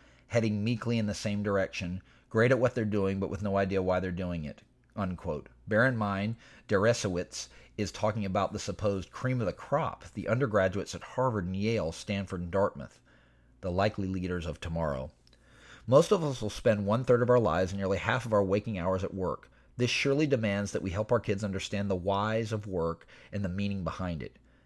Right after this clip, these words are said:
Yet unwittingly, so much of our culture works against this intentional embrace of work.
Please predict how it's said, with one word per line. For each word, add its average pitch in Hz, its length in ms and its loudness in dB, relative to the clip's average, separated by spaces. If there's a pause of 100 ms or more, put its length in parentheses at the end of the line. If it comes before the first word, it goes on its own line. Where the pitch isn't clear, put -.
Yet 98 200 4
unwittingly, 101 680 2
so 110 220 -2
much 110 220 0
of 127 100 4
our 123 80 4
culture 101 320 0
works 92 300 -4
against 95 340 -4
this - 160 -6
intentional 92 500 -6
embrace 85 400 -4
of 85 140 -6
work. 82 300 -4